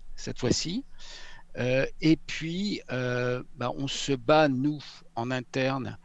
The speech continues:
euh, et, et en particulier sur les PowerPoint. Alors, on se battait, euh, sur les PowerPoint, euh, dans des événements à trois cents, à quatre cents, à cinq cents personnes, avec des petits caractères.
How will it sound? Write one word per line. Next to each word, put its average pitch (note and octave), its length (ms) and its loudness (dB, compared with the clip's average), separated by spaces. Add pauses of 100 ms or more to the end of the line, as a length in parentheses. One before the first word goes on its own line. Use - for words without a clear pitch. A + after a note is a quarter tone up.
(360)
euh, A2+ 680 -2
et, B2 320 -2
et C3 60 0
en C3+ 60 0
particulier C#3+ 560 0
sur B2+ 200 0
les C3 100 2
PowerPoint. C#3+ 680 2
Alors, A#2+ 180 0
on A#2 60 -8
se A2 160 -10
battait, D#3+ 640 0 (200)
euh, A2+ 140 -4
sur C3 220 -2
les B2+ 80 -4
PowerPoint, C3+ 720 0 (680)
euh, A2 140 -6
dans A#2+ 160 -6
des A2+ 240 -2
événements A#2+ 600 0
à G#2 220 -2
trois - 260 -2
cents, B2+ 280 -2
à A2 80 0
quatre - 220 -6
cents, A#2+ 180 -2
à G#2 60 -2
cinq A2+ 200 0
cents B2 200 2
personnes, F3+ 640 0 (560)
avec A#2+ 260 -2
des A#2+ 100 0
petits - 240 -6
caractères. C#3 720 0